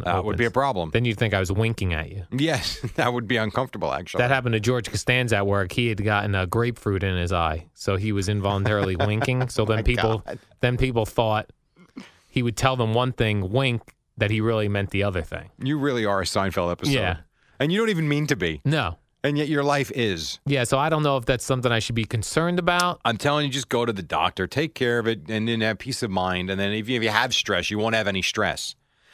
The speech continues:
Speaker 1: How many times a year do you go to a doctor, would you say?
Speaker 2: I know I like to go once a year to do that physical thing where they, you do the blood work, they check your cholesterol.
Speaker 1: And they check your prostate, right, with the finger?
Speaker 2: Uh, yeah.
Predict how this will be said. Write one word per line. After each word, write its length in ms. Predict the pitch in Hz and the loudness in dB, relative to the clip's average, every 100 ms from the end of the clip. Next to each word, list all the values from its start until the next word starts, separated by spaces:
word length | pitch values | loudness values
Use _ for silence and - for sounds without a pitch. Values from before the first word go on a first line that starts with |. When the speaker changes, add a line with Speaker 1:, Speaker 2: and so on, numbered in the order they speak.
| - | -4
Speaker 1:
How 80 | 180 | -2
many 120 | 226 233 | 0 2
times 280 | 202 175 | 2 2
a 40 | 143 | 0
year 120 | 135 | 0
do 80 | 113 | 0
you 100 | 110 | 0
go 160 | 104 | 0
to 100 | 92 | 0
a 40 | 82 | -2
doctor, 320 | - - 87 | -4 -6 -8
would 140 | 80 - | -12 -12
you 60 | |
say? 120 | - - | -6 -2
Speaker 2:
I 160 | 139 | 0
know 160 | 165 175 | 0 0
I 160 | 156 165 | 0 0
like 240 | 180 180 | 0 -2
to 80 | 165 | -4
go 520 | 147 151 143 147 143 | 0 0 2 0 -2
once 480 | - 120 127 170 175 | -2 0 2 0 0
a 60 | 175 | 0
year 220 | 156 151 | 2 0
to 80 | 135 | 0
do 140 | 135 | 0
that 160 | 127 117 | 0 -2
physical 480 | - 151 123 117 101 | -2 0 2 0 0
thing 300 | - 104 101 | 0 0 0
where 120 | 101 | 0
they, 300 | 101 101 101 _ | 0 0 -4 _
you 180 | 110 | -6
do 200 | 98 110 | -2 -2
the 100 | 101 | -2
blood 320 | 95 127 156 170 | -2 0 0 2
work, 360 | 170 175 156 123 | 2 0 -2 -2
they 120 | 117 | -2
check 320 | - 127 107 | 0 0 0
your 80 | 104 | -4
cholesterol. 580 | - 135 139 - 147 139 | 0 0 0 0 0 2
Speaker 1:
And 100 | 135 | 4
they 60 | 135 | 2
check 160 | 135 127 | 2 0
your 60 | |
prostate, 480 | - 110 92 - 87 | 0 0 0 0 2
right, 120 | 85 | 2
with 120 | 92 82 | 0 -4
the 60 | |
finger? 220 | - 98 | -2 0
Speaker 2:
Uh, 460 | 120 117 117 113 113 | 2 2 2 0 0
yeah. 600 | 110 110 117 107 101 104 | 0 0 0 0 2 0